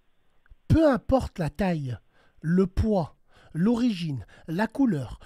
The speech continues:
le sexe, quand un mort, enfin, quand un mort, quand une personne meurt, si tu la pèses après, elle a perdu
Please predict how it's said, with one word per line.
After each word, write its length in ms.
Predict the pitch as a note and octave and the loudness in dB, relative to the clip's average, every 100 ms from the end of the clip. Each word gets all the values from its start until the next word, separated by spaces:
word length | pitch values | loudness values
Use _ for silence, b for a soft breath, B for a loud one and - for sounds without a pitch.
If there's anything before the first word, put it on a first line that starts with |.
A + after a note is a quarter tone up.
| b | b
le 220 | D3 G3 | -2 0
sexe, 560 | C4+ - D#3 - - - _ _ - - | 0 -4 -8 -10 -16 -20 _ _ -20 -4
quand 380 | - C4+ - G3+ | 2 2 2 2
un 160 | F3 | 2
mort, 720 | E3 F3+ B3 A#3 F3 - - _ _ _ _ _ _ _ - | 2 4 4 4 0 -6 -12 _ _ _ _ _ _ _ -20
enfin, 220 | - C3+ - | -14 -12 -10
quand 260 | - E3+ | -8 -6
un 40 | D3+ | -6
mort, 180 | C3+ b b b | -8 b b b
quand 300 | - C#4+ C#4 | 4 4 4
une 120 | G#3 F#3 | 2 4
personne 500 | D4 - - G#3+ F3 | 4 4 0 0 2
meurt, 500 | F3+ G3 B3+ - - - - - _ _ _ _ _ _ | 2 2 0 -6 -12 -20 -20 -20 _ _ _ _ _ _
si 340 | - - - A3+ | -8 -4 -4 -4
tu 240 | - C4+ | 0 2
la 200 | A#3 F#3 | 4 2
pèses 380 | - C4+ C#4 G3+ | 2 2 2 0
après, 480 | F#3+ - G3+ A3 - _ _ _ _ _ _ _ | -4 -4 -6 -6 -8 _ _ _ _ _ _ _
elle 220 | G3+ G3 | -4 0
a 100 | F#3 | 0
perdu 680 | F3+ C4 A#3+ G3 E3+ A#3 C4 | 0 -2 -2 -2 0 0 -2